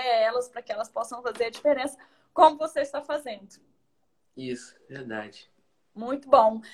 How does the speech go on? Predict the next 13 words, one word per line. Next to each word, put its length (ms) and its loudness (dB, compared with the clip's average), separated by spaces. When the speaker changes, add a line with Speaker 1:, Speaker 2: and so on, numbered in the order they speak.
Speaker 1:
Agora, 320 4
pra 140 2
me 80 -6
encerrar, 680 2
me 100 -16
fala 260 -10
uma 140 -12
coisa, 400 -12
me 120 -20
manda 220 -10
uma 160 -8
mensagem 1000 -4
aí, 420 -12